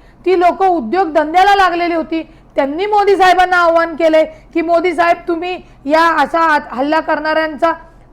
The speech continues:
कायदेशीर कडक बंदोबस्त करा म्हणून. हे आपण समजून घेतलं पाहिजे. नुसतं इथं बसून धर्माच्या नावाखाली किंवा काय, हा, ज्या काही मयतांच्या मी-, बायकोनी प्रकार सांगितलाय,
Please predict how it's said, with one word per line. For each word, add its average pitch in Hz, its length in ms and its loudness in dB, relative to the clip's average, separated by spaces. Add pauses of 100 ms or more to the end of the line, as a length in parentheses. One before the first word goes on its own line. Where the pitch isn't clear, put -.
(100)
कायदेशीर 330 460 2
कडक 349 240 4
बंदोबस्त 320 680 0
करा 311 200 0
म्हणून. 302 320 -4 (1160)
हे 330 60 4
आपण 359 340 0
समजून 370 420 -2
घेतलं 370 280 0
पाहिजे. 320 380 0
नुसतं 302 300 -8
इथं 339 300 0
बसून 349 360 -2 (440)
धर्माच्या 302 520 0
नावाखाली 330 540 0
किंवा 339 160 -2
काय, 330 200 -2
हा, 269 280 -2
ज्या 240 280 -2
काही 320 340 -4 (540)
मयतांच्या 320 1040 0 (1080)
मी-, 269 160 -2
बायकोनी 269 640 0
प्रकार 339 500 0
सांगितलाय, 262 600 -4